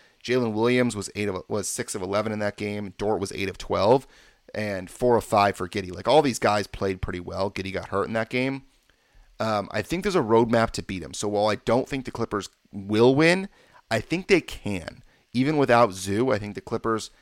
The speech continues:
can win, and I think if P G has a really good shooting night, and you pair that with a good night from Kawhi, and then you have guys like Powell and Mann that do chip in,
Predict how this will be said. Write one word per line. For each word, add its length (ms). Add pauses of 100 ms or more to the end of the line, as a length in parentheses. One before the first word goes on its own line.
(220)
can 380
win, 220
and 160
I 60
think 180
if 160
P 200
G 180
has 120
a 60
really 260
good 240
shooting 320
night, 320 (340)
and 100
you 60
pair 280
that 120
with 120
a 60
good 260
night 240
from 140
Kawhi, 640 (420)
and 100
then 120
you 80
have 100
guys 320
like 160
Powell 400
and 140
Mann 260
that 160
do 180
chip 300
in, 300